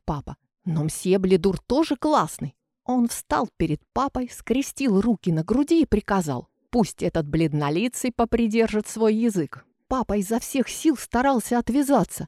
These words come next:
а мсье Бледур начал танцевать вокруг дерева и кричать на разные голоса. Нам, конечно, очень хотелось остаться подольше и посмотреть, как играют и валяют дурака папа и мсье Бледур.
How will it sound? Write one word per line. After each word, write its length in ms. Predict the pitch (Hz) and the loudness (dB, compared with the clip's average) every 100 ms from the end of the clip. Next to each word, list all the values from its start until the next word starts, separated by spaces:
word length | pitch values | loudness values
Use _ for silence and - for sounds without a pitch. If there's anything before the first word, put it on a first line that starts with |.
| - | -6
а 120 | 185 190 | 2 2
мсье 340 | - 240 240 | 4 2 2
Бледур 420 | 190 226 240 226 | 4 2 4 4
начал 380 | 190 220 - 220 | 4 4 4 -2
танцевать 600 | - 208 - 220 302 240 | 2 0 0 2 2 2
вокруг 400 | 202 - 262 190 | 0 0 0 0
дерева 380 | 175 320 262 208 | 4 4 6 4
и 40 | |
кричать 480 | - 208 - 285 269 | 4 0 2 0 2
на 100 | 220 | 2
разные 360 | 247 202 214 190 | 2 2 2 2
голоса. 540 | 202 262 - - 151 - _ _ _ | 2 2 0 -4 -6 -10 _ _ _
Нам, 280 | 226 349 294 | -2 2 0
конечно, 640 | - 240 262 254 - 214 - | 2 2 4 2 0 -2 0
очень 340 | 311 - 170 | 0 0 -4
хотелось 580 | - 160 - 196 175 - | -2 -4 0 0 2 0
остаться 500 | 170 - 214 202 - | -4 0 -2 0 -4
подольше 680 | - 180 175 269 180 - 160 | -2 -2 2 0 0 -4 -6
и 40 | |
посмотреть, 680 | - - 175 185 220 208 - | -6 -2 0 0 2 0 2
как 200 | 185 196 | 0 0
играют 460 | 190 214 170 151 | 0 2 2 2
и 40 | 180 | 2
валяют 480 | 185 208 180 156 | 4 4 2 2
дурака 480 | 160 185 190 - 165 - | 0 2 2 0 -2 -2
папа 400 | 233 196 - 123 - | 2 2 2 -6 -4
и 100 | 175 | 0
мсье 360 | 180 - 208 156 | 0 0 0 2
Бледур. 520 | 165 208 180 165 | 2 2 2 -2